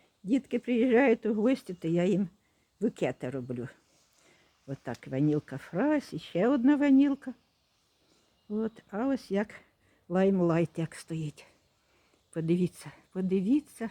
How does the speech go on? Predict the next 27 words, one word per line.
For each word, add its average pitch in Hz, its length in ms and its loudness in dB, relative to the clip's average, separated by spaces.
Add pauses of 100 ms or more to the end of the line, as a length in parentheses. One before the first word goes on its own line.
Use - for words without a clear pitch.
що 208 200 -6
воно 185 320 -2
робиться. 170 460 -4
Не 185 160 0
знаю, 196 420 0 (500)
ну, 240 300 0
у 202 80 -6
прошлому 233 480 0
році 240 300 0
набагато 208 600 0
менші 139 340 -2
були, 135 300 -2
друзі. 131 440 -8 (720)
Е, 64 280 -10 (480)
а 175 60 -12
в - 20 -10
цьому 285 340 4
році 262 280 2
дуже 226 280 4
великі. 175 420 2
Ще 220 160 0
невідомо, 214 640 4
які 175 360 0
будуть 220 380 0
на 185 60 -4
слідуючий 196 540 -2
рік. 160 160 2